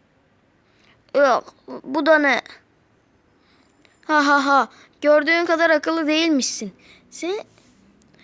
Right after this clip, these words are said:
ne yaptın? Hiçbir şey. Sadece gücüne ihtiyacım var. Ee, eğer senin yeteneklerin ile benim simyagerlik bilgimi kombin edersem ölümsüzlük ne demişsin?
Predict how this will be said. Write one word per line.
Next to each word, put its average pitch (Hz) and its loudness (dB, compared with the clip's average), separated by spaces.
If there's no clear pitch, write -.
ne 370 2
yaptın? 254 0
Hiçbir 359 -2
şey. 214 -2
Sadece 339 0
gücüne 277 -2
ihtiyacım 262 0
var. 208 -8
Ee, 359 2
eğer 349 2
senin 349 -2
yeteneklerin 339 -2
ile 285 4
benim 311 0
simyagerlik 302 0
bilgimi 285 -2
kombin 294 4
edersem 339 2
ölümsüzlük 285 0
ne 320 0
demişsin? 339 -4